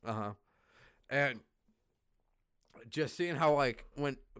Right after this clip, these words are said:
Qui-Gon hops on the ship, it was, like, thirty seconds they were fighting, and he's, like, out of breath, ki-, and is, like, having a hard time st-, like, standing, like, he has to, like, lay down to, like, catch his breath.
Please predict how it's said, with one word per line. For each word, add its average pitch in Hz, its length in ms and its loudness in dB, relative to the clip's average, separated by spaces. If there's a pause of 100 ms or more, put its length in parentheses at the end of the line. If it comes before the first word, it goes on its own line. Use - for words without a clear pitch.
Qui-Gon 147 420 0
hops 139 260 -2
on 147 120 -6
the 123 60 -8
ship, 143 420 -2
it 143 100 2
was, 143 380 4
like, 156 240 2
thirty 185 380 4
seconds 170 460 -2
they 143 140 -2
were 135 100 0
fighting, 120 440 0 (280)
and 147 160 -6
he's, 170 240 -2
like, 156 220 0 (100)
out 151 200 6
of 143 120 0
breath, 139 380 4 (160)
ki-, - 180 -4
and 139 140 -2
is, 131 80 -4
like, 131 140 -8
having 147 180 -4
a 135 40 -2
hard 139 200 2
time 135 260 0
st-, - 240 -10
like, 123 200 -4
standing, 127 520 -6
like, 127 180 -4 (460)
he 156 80 2
has 147 120 2
to, 180 80 0
like, 143 140 0
lay 131 240 0
down 120 460 0
to, 135 140 -10
like, 117 320 -6
catch 123 160 -8
his 127 180 -6
breath. 131 300 0